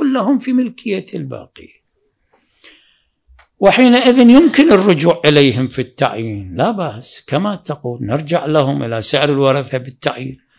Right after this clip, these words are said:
سواء لو باعتبارهم الأغلبية، فباعتبار سائر الورثة هم الأغلبية نقول لهم: "خو أنتم حددوا"، لا بأس،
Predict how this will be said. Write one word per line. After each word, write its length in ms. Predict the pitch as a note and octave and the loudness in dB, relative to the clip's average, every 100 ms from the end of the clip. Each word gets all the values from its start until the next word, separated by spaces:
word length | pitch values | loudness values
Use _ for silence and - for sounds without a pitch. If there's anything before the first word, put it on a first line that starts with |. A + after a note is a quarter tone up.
| _ | _
سواء 320 | - F3+ F#3+ | -6 0 4
لو 300 | F#3 G3 - - | 4 2 -4 -14
باعتبارهم 840 | F#3 F3 F#3+ E3+ E3+ E3 D3+ E3+ | -12 -6 -2 4 4 4 2 2
الأغلبية، 800 | D#3+ D#3+ E3 E3 F#3+ F#3 C3 - _ _ _ _ _ _ | 2 4 4 2 2 0 -4 -10 _ _ _ _ _ _
فباعتبار 640 | - F#3 E3+ E3+ F#3 F#3+ | -2 0 0 0 2 4
سائر 360 | - F#3+ E3+ F3+ | 4 2 2 2
الورثة 640 | F3+ F#3 F#3 F3+ F3+ F#3+ | 4 6 4 4 4 4
هم 100 | G#3+ | 4
الأغلبية 880 | F#3+ F#3 F3 F3+ F3+ E3 F3 E3+ F3 | 2 2 2 4 4 4 2 2 0
نقول 240 | F#3+ C#4+ | -2 0
لهم: 140 | C4 F#3 | 0 0
"خو 160 | B3+ | -2
أنتم 280 | B3+ F#3+ G3 | -2 -2 -4
حددوا"، 560 | - F#3 D3+ D#3+ D3 E3+ _ _ _ | -6 -8 -4 -4 -4 -10 _ _ _
لا 180 | A3+ C4 | -2 -2
بأس، 340 | F3 - - | -6 -16 -20